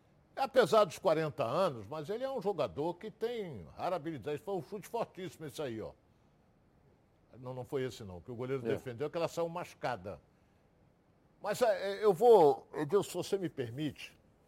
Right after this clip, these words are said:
Speaker 2: O empate
Speaker 1: É.
Speaker 2: foi ruim pros dois, né, Ronaldo?
Speaker 1: É, o empate foi péssimo.
Speaker 2: É.
Speaker 1: Agora, é, a falha, eu, eu, eu, os locutores, não vou citar nomes aqui, mas os locutores todos, todos
Speaker 2: Embarcaram.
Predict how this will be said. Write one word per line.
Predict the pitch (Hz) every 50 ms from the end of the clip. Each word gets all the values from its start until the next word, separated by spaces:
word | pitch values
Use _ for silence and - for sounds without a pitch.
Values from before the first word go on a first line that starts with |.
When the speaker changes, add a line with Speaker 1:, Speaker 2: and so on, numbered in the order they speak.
| _ _ -
Speaker 2:
O |
empate | 127 - 123 147 143 120
Speaker 1:
É. | 113
Speaker 2:
foi | 117 151 131
ruim | 123 139 147
pros | 123 127 113 98
dois, | 85 107 110 98 87
né, | 131 127
Ronaldo? | 92 76 69 -
Speaker 1:
É, | - 131 123 113 101 95 92 87 -
o | - 135
empate | 131 110 - - 156 196 - -
foi | - 240 170
péssimo. | - - 123 98 - - - 78 80
Speaker 2:
É. | 78 69 - - - _ _ _ _ _ _ _ _ _ _ _ _ _ _ _ _
Speaker 1:
Agora, | - 151 156 127 95 107 147 156 151 151 139 139 143 143 131 139 135 - _ -
é, | 143 147 143 139 135 135 131 127 123 117 110 - _ _ _
a | 175 165
falha, | - - - 214 226 226 196 160 135 120 101 85 - - - _ _ _ _ _ _ _ _ _ _ _ _ _ _ _ _ _ _ _
eu, | - 185 190 180 165 -
eu, | 165 180 175 175 156 156 165 151 147 127 120 -
eu, | -
os | 180 151 123
locutores, | 202 233 - - - - 185 196 190 151 104 90 95
não | 127 170
vou | 180 175 190
citar | 156 - - - 151 120
nomes | 110 117 113 110 101 87 107
aqui, | - - - 170 147 - - _ _ _ _ _ _ _ _ _ -
mas | 131 147 151 120
os | 160 147 127
locutores | 190 190 - - - 190 208 196 147 - - _ _
todos, | - 269 247 208 156 104 127 113 - - - - - - _ _ _
todos | - 220 220 220 185 170 208 196 165 - - - - - _ _ -
Speaker 2:
Embarcaram. | 117 117 117 107 - - - 87 73